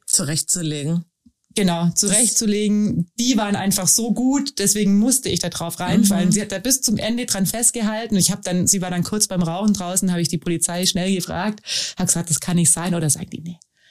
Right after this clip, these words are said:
Speaker 1: Mhm.
Speaker 2: natürlich nicht, die rufen da hundert Leute an dem Tag an, immer
Speaker 1: Ja.
Speaker 2: mit der gleichen Masche.“ Die Polizistin hat auch gesagt, die auch Mutter ist, ähm, „Du hörst da einen Jung-, eine junge Frau schreien.“ Also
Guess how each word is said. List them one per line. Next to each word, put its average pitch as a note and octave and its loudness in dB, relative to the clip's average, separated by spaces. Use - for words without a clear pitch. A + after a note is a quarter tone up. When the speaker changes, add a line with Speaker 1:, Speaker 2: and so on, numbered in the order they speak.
Speaker 1:
Mhm. D#3 -2
Speaker 2:
natürlich G#3 0
nicht, - -2
die E3 0
rufen F3+ 0
da F3 0
hundert G3 0
Leute F#3+ -4
an F3+ 0
dem E3+ 2
Tag E3 -2
an, F3 0
immer A3 2
Speaker 1:
Ja. A#3+ 0
Speaker 2:
mit G#3+ 0
der F#3 -4
gleichen F#3+ 0
Masche.“ G#3 -2
Die G#3+ 6
Polizistin A#3+ 0
hat F3 -4
auch B3 -6
gesagt, F#3 -4
die F3 0
auch G#3 -2
Mutter A3+ 0
ist, A3 0
ähm, F3+ 0
„Du G3 0
hörst G#3 0
da F#3 -2
einen F3+ 2
Jung-, G3+ 2
eine G#3 0
junge G#3 0
Frau G#3 -4
schreien.“ F#3 0
Also F#3+ 0